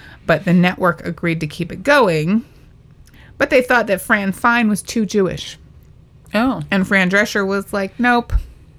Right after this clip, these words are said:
Speaker 1: not gonna change it," because she was basing this, like, on her own life.
Speaker 2: Mm-hmm.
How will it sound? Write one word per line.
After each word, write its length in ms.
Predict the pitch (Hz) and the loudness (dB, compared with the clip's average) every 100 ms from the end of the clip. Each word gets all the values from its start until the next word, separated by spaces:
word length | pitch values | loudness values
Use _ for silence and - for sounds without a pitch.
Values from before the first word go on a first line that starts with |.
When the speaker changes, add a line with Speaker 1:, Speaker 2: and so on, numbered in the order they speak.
| - | -4
Speaker 1:
not 200 | 220 202 | 2 2
gonna 160 | 208 202 | 2 -2
change 340 | 202 175 160 165 | 0 0 0 -2
it," 160 | 156 | -4
because 360 | 156 151 160 151 | -6 -2 -2 -2
she 120 | 165 | -4
was 120 | 165 | -2
basing 460 | 156 160 147 165 143 | 0 -2 -2 -2 -2
this, 320 | 143 147 - - | -2 -4 -12 -8
like, 240 | 143 143 | -8 -4
on 220 | 143 139 | -4 -4
her 340 | 147 - - - | -4 -8 -10 -6
own 240 | 143 139 | -6 -4
life. 380 | 143 135 160 180 | -2 -2 -4 -4
Speaker 2:
Mm-hmm. 500 | 196 175 180 175 | -6 -6 -6 -4